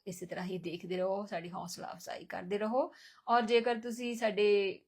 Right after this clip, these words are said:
YouTube ਦੇ ਚੈਨਲ ਨੂੰ ਸਬਸਕ੍ਰਾਈਬ ਕਰਦੇ ਹੋ, ਉੱਥੇ ਤੁਹਾਡੀ ਬਹੁਤ ਮਿਹਰਬਾਨੀ,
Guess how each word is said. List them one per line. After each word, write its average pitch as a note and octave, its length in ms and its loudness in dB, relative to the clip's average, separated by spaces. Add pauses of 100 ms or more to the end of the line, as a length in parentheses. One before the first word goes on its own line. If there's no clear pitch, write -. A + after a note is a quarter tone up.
(200)
YouTube A3 600 -2
ਦੇ G#3 120 2
ਚੈਨਲ F#3 340 -2
ਨੂੰ F3+ 400 -6
ਸਬਸਕ੍ਰਾਈਬ F3 580 -4
ਕਰਦੇ F3+ 420 -4
ਹੋ, F#3 60 -8
ਉੱਥੇ F3+ 300 -8
ਤੁਹਾਡੀ F3+ 340 -8
ਬਹੁਤ B3+ 440 -2
ਮਿਹਰਬਾਨੀ, A#3 600 0